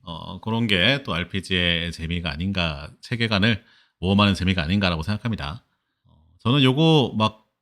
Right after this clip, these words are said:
번역하면서 약간 그 원피스 세계관의 니코 로빈이 된 느낌, <laughs> 포네그리프를 번역하는 니코 로빈이 된 느낌, 그런 느낌도 살짝 받았거든요.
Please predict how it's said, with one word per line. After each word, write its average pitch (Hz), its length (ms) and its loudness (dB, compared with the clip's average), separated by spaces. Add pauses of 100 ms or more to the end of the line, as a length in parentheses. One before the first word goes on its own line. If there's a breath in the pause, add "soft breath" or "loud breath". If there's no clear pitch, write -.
(160)
번역하면서 160 880 2 (180)
약간 123 500 4 (160)
그 98 100 -2
원피스 170 400 6
세계관의 151 460 6
니코 156 260 2
로빈이 170 360 6
된 98 220 2
느낌, 78 320 -6 (220)
<laughs> - 1000 -10
포네그리프를 202 800 10
번역하는 147 640 8
니코 113 220 0
로빈이 147 340 4
된 101 160 4
느낌, 82 300 -2
그런 127 260 -2
느낌도 98 300 -2
살짝 120 240 -6
받았거든요. 90 400 -8